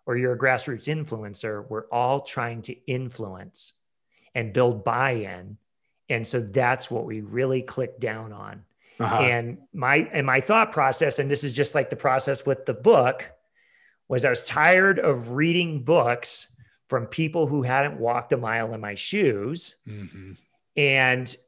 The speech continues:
Speaker 1: it's kind of the same thing with learning. I like to learn with someone who's walked a mile in my shoes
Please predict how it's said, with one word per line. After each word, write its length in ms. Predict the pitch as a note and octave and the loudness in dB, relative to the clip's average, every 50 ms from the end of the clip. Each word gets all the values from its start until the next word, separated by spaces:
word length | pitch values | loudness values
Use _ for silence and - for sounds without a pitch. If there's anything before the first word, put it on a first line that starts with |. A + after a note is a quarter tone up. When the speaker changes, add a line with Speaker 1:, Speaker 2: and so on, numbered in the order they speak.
| _ _ - E3+ | _ _ -6 -6
Speaker 1:
it's 200 | C3+ B2 - - | -4 -4 -4 -6
kind 200 | - - - G3+ | -4 -2 0 2
of 60 | G3 | 2
the 80 | F3 D#3 | 2 2
same 300 | - - F3+ E3+ D#3+ D3+ | 2 0 0 0 0 0
thing 160 | D#3+ D#3+ D3 | -2 -2 0
with 160 | C3+ C3 B2+ | 0 -2 -2
learning. 640 | B2 B2 C#3+ E3 F3 F3+ D#3+ C3+ A#2+ A2+ A2 A2+ - | -4 -4 -2 -2 0 0 0 -2 -2 -4 -8 -10 -6
I 220 | - A#2+ C3 F3 F#3+ | -4 0 0 2 2
like 260 | F#3 E3 E3+ E3 E3+ | 2 2 0 0 0
to 100 | - D#3+ | -2 -2
learn 420 | C#3+ B2+ C3+ C#3+ D3+ D3+ D#3 D3+ C#3 | -2 0 -2 0 0 0 -2 -2 -2
with 100 | C3 A#2 | -2 -4
someone 460 | - - D#3 C#3+ D3+ D#3 D3 C#3 C3+ | -2 -2 -2 -2 0 0 -2 -2 -2
who's 320 | B2+ A2+ C3+ C3 A#2+ G#2 | -4 -4 -4 -4 -4 -4
walked 320 | A2+ A#2+ A#2+ C#3 D#3+ D#3+ E3+ | -4 -2 0 0 -2 -2 -4
a 40 | D3+ | -4
mile 360 | C#3 A#2+ A2 G#2+ G#2+ G#2 G#2+ | -4 -4 -4 -4 -6 -8 -8
in 80 | G2+ | -10
my 160 | G2+ G2+ G2 F#2+ | -10 -10 -8 -8
shoes 640 | - - - G#2+ G2 F#2+ F#2+ G2+ A#2 B2 - - | -6 -6 -6 -6 -6 -6 -8 -8 -8 -8 -8 -10